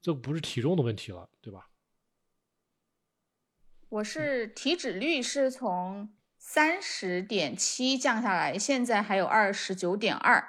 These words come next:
Speaker 2: 降了一些了。
Speaker 1: 嗯，还可以，还可以继续降。你的，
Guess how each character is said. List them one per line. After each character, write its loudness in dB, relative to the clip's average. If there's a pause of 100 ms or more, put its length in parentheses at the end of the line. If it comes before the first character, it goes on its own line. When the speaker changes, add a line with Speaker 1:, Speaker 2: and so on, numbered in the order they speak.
(160)
Speaker 2:
降 6
了 -2
一 -4
些 -4
了。 -10 (340)
Speaker 1:
嗯， -16 (720)
还 -4
可 2
以， 0
还 -2
可 2
以 4
继 -4
续 -2
降。 -2 (360)
你 -6
的， -2